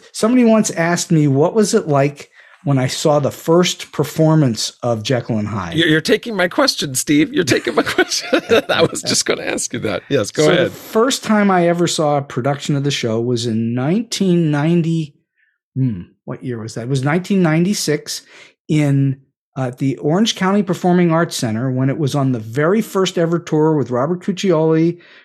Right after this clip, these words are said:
Speaker 1: Christiane Knoll, and Linda Eder. And it was early on in the tour, they came to Orange County. I lived in Southern California at the time, and I went to see the show, and I had been told in advance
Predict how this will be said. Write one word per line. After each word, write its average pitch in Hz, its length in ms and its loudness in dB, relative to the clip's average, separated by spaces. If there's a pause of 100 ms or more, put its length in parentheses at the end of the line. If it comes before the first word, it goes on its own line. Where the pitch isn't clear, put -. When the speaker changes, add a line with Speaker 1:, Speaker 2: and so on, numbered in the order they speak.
Speaker 1:
Christiane 180 440 0
Knoll, 156 360 2
and 143 200 0
Linda 135 260 -2
Eder. 120 460 -4 (640)
And 143 340 -2
it 156 160 0
was 139 340 0 (100)
early 214 340 4
on 175 340 2
in 165 280 0
the 160 100 -2
tour, 151 640 2
they 131 400 -2 (240)
came 143 240 0
to 160 60 2
Orange 160 280 0
County. 139 320 0
I 127 120 0
lived 131 260 -2
in 139 360 -2 (220)
Southern 131 300 -2
California 127 500 -4
at 117 100 -10
the 123 80 -10
time, 120 440 -6 (320)
and 110 100 -4
I - 20 -2
went 160 200 -2
to 180 80 -6
see 185 220 -2
the 175 100 0
show, 156 560 -2 (340)
and 143 640 0 (380)
I 139 160 -2
had 175 220 0
been 185 180 2
told 175 480 2
in 170 120 2
advance 147 760 -2